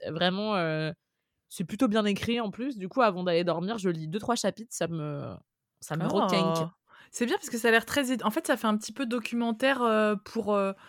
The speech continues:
Speaker 2: est-ce que c'est un peu genre ludique éducatif ?
Speaker 1: Ah,
Speaker 2: Parce que
Speaker 1: mais
Speaker 2: c'est, tu
Speaker 1: complètement.
Speaker 2: Ouais,
Speaker 1: C'est
Speaker 2: ok.
Speaker 1: clairem-, c'est clairement du docu-fiction, heu, écrit. C'est comme si tu regardais un petit, un petit documentaire Arte au lit, quoi, vraiment.
Speaker 2: Ah, mais c'est exactement la v-, la, la vibe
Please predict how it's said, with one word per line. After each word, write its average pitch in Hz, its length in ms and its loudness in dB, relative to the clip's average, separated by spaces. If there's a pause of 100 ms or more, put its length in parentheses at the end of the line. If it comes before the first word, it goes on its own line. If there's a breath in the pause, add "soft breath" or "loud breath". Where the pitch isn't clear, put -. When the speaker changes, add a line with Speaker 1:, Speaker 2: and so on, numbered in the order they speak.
(180 loud breath)
Speaker 2:
est-ce 208 120 0
que 349 80 2
c'est 339 120 0
un 240 140 4
peu 254 160 -2
genre 226 220 4
ludique 220 380 -2
éducatif ? 220 720 -4 (140 loud breath)
Speaker 1:
Ah, 208 120 8
Speaker 2:
Parce - 20 6
que 208 60 6
Speaker 1:
mais - 0 -
Speaker 2:
c'est, - 240 -4
tu - 140 0
Speaker 1:
complètement. 277 540 2
Speaker 2:
Ouais, 214 140 2
Speaker 1:
C'est 226 120 2
Speaker 2:
ok. 202 100 -2
Speaker 1:
clairem-, 240 240 4
c'est 214 160 -2
clairement 220 380 2
du 202 160 0
docu-fiction, 214 840 -4
heu, 185 320 4
écrit. 233 400 -4 (300 loud breath)
C'est - 140 -4
comme 220 120 0
si 254 80 -4
tu 269 60 2
regardais 220 240 4
un 214 100 6
petit, 208 280 -8
un 185 160 -2
petit - 140 -10
documentaire 202 520 -2
Arte 165 260 0
au 208 140 4
lit, 180 160 0
quoi, 147 320 -2
vraiment. 175 300 -2
Speaker 2:
Ah, 196 320 6
mais 180 140 0
c'est 196 160 -4
exactement 208 440 -2
la 202 100 2
v-, 190 200 -8
la, 170 160 0
la 170 100 -2
vibe 165 300 -2